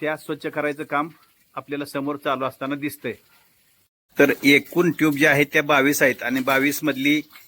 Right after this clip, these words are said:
शेवटची जी ट्यूब काढलेली आहे ती पहिल्यांदा द्यायचं काम चालू आहे आणि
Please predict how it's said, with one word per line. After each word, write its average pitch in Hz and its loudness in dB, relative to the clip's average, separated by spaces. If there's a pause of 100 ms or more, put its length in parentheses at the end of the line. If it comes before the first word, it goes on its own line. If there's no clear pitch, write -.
(100)
शेवटची 156 -2
जी 156 -6
ट्यूब 156 -6
काढलेली 139 0
आहे 131 0 (100)
ती 143 -4
पहिल्यांदा 143 -2
द्यायचं 139 -4
काम 139 -4
चालू 135 -4
आहे 117 -4
आणि 135 -6